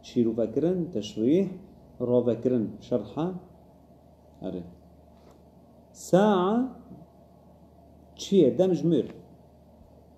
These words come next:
آره. شخوا، یعنی پیوکه لکاندیه مرکبه، هوددانیه. من گوت، بری ویم بلاوکک منشورک دان خست، اه، پربوینا، پربوینا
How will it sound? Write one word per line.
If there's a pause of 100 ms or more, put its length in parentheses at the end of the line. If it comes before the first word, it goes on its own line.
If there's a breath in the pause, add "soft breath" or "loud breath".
(160)
آره. (280 loud breath)
شخوا، (600)
یعنی
پیوکه
لکاندیه
مرکبه، (400)
هوددانیه. (800)
من
گوت، (720)
بری
ویم
بلاوکک
منشورک
دان
خست، (840 soft breath)
اه، (400)
پربوینا،
پربوینا